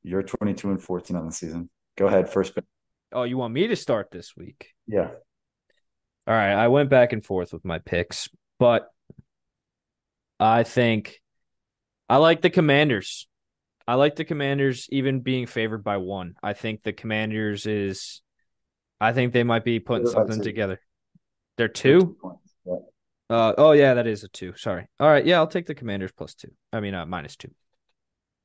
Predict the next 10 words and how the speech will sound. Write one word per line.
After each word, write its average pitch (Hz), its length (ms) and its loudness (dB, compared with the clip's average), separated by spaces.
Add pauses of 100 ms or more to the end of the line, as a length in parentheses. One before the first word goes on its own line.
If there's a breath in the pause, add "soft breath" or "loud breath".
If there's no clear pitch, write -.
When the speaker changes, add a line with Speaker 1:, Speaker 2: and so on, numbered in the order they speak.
(440)
Speaker 1:
I 113 80 -2
got 113 140 2
the 107 80 -2
Saints 113 360 0
minus 101 300 -4
three. 87 340 -10 (760)
Speaker 2:
Saints - 680 -8
minus 95 400 -10
three. 53 480 -16 (580 soft breath)
Yeah, 123 320 6